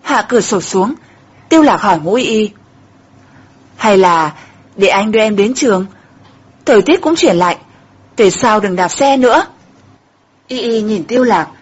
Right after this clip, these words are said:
lắc đầu cười: "Không có việc gì, tuyết rơi cũng không ngăn được em đạp xe, rèn luyện thân thể ý mà." Nói xong, lại còn đưa ra một cánh tay, tạo dáng vẻ mạnh mẽ cho Tiêu Lạc xem.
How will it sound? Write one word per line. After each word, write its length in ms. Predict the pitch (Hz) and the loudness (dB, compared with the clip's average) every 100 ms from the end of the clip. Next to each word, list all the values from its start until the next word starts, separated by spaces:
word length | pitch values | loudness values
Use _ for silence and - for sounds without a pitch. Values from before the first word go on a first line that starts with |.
| _ - | _ -6
lắc 200 | 226 262 | -4 -2
đầu 180 | 311 240 | -2 -2
cười: 300 | 185 170 151 - _ _ _ _ _ _ _ _ _ _ _ - | -2 -2 -4 -12 _ _ _ _ _ _ _ _ _ _ _ -8
"Không 220 | 220 180 | -4 -2
có 120 | 180 | -2
việc 140 | 269 240 | -2 -4
gì, 380 | - 190 196 196 - _ _ _ _ _ _ _ - | 0 2 2 -2 -12 _ _ _ _ _ _ _ -6
tuyết 180 | 262 | -4
rơi 240 | 254 240 208 | -2 0 0
cũng 160 | 208 | -2
không 180 | 208 233 | -6 -6
ngăn 160 | 214 190 | -6 -4
được 140 | 175 | -4
em 180 | 226 254 | -2 0
đạp 120 | 226 | -2
xe, 400 | 151 - 233 254 - - - | -2 -2 -2 -2 -8 -20 -12
rèn 220 | - 220 | -2 0
luyện 160 | 214 - | 0 -2
thân 160 | 311 | -2
thể 120 | 320 233 | 0 0
ý 160 | 185 | 2
mà." 320 | 294 277 214 220 _ _ _ _ _ _ _ _ _ _ - | 0 0 -2 -6 _ _ _ _ _ _ _ _ _ _ -8
Nói 220 | 202 196 | -2 -2
xong, 340 | 196 220 196 180 - _ _ _ | -2 -2 -2 -6 -14 _ _ _
lại 140 | 262 226 | -6 -4
còn 220 | 220 175 | -2 0
đưa 100 | 240 | 0
ra 200 | 262 294 | 0 -2
một 120 | 240 | -2
cánh 240 | - 269 220 | -2 -4 -2
tay, 280 | 226 220 220 - - _ - | -2 -2 -6 -18 -20 _ -6
tạo 140 | 277 | -4
dáng 220 | 202 226 285 | -2 -2 0
vẻ 160 | 294 | -2
mạnh 240 | 165 175 180 | -2 -6 -6
mẽ 200 | 185 240 | -4 -4
cho 140 | 240 | -6
Tiêu 140 | 220 208 | -2 0
Lạc 200 | 175 160 | 0 -2
xem. 300 | - 196 | -2 -2